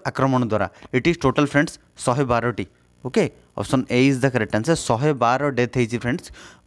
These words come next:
ମାନେ ହ୍ୟୁମାନ୍ ମରିଛନ୍ତି ଦୁଇ ହଜାର ବାଇଶରେ ଖାଲି ଟାଇଗର ଆଟାକ୍ ଦ୍ୱାରା। ବିକଜ୍ ଟାଇଗର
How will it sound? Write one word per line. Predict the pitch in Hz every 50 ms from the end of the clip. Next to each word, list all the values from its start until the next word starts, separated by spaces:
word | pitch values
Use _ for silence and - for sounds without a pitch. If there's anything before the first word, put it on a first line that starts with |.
| - 110 117
ମାନେ | 117 113 120 131
ହ୍ୟୁମାନ୍ | 120 117 131 135 151 160 165 165
ମରିଛନ୍ତି | 151 131 123 131 127 - 127 113 107 180 240 - - - - -
ଦୁଇ | - 117 131 135
ହଜାର | 131 117 156 156
ବାଇଶରେ | 143 107 120 117 127 135 - - 127 131 190 247 - - - _ _ -
ଖାଲି | - 131 135 165 170
ଟାଇଗର | - - 127 131 147 139
ଆଟାକ୍ | 131 104 - 120 113 101
ଦ୍ୱାରା। | 110 104 101
ବିକଜ୍ | 98 98 - - 190 190 - - -
ଟାଇଗର | - 107 120 127 156 165